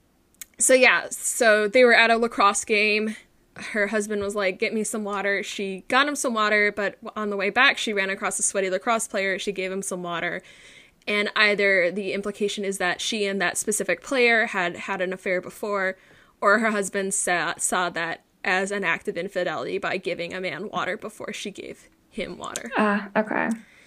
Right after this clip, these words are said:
Speaker 1: Yeah. So her husband is angry, tells the servants to uproot a white pine, and pushes her through the hole under the tree. So in that way, like, it's a very different version of the story as opposed to the husband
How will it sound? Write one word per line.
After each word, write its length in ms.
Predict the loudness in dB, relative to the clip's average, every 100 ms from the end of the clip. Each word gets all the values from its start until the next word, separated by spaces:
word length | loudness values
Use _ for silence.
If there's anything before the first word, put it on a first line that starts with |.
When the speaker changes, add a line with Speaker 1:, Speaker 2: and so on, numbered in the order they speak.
| -20 -20 _ _
Speaker 1:
Yeah. 240 | -10 -10 -14 -20 _ _ _ _ _ _
So 540 | -4 2 4 4 4 0
her 120 | 2
husband 300 | 2 4 4
is 120 | 4 4
angry, 640 | 4 4 4 2 2 -2 -6
tells 300 | -2 -2 -2
the 40 |
servants 360 | -2 -2 -2 -4
to 140 | -6
uproot 320 | -4 -2 -2
a 60 | -2
white 280 | -2 -2 -2
pine, 360 | 2 4 4
and 160 | -2 -6
pushes 360 | -4 -4 -2 -2
her 160 | -2
through 340 | -4 -6 -4 -2
the 120 | -4
hole 200 | -4 -8
under 200 | -10 -12
the 100 | -12
tree. 400 | -10 -10 -12 _ _ _ _ _ _ _ _
So 480 | 0 2 2 0 -4 _ _
in 160 | -2 2
that 200 | 2 2
way, 360 | 2 2 -2 -6
like, 340 | -8 -8 -14 _ _ 0
it's 180 | 0
a 40 | 0
very 280 | 2 2 2
different 280 | -2 -4 -4
version 220 | -6 -6
of 60 | -6
the 60 |
story 400 | -6 0 0 2
as 140 | -2 -4
opposed 340 | -6 -6 -6
to 60 | -8
the 80 |
husband 440 | -6 -6 -6 -8